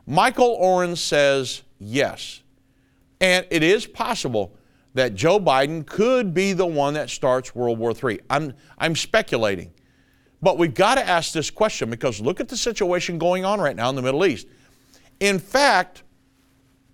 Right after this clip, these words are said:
in some instances, the trigger has already been pulled. The downing of the U S S,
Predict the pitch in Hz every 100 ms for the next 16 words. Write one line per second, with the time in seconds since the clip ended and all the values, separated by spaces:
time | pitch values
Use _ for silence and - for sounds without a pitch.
0 | _ _ _ _ _ - _ - 214 185
1 | - 262 311 233 151 - 143 - 160 202
2 | - 208 - - 254 233 151 175 233 -
3 | _ _ _ _ _ 196 190 - 180 240
4 | 220 156 156 156 190 180 233 254 131 87
5 | 92 _ _ _ _ _ - 160 151 190
6 | 247 277 262 185 151 143 185 247 226 226
7 | 208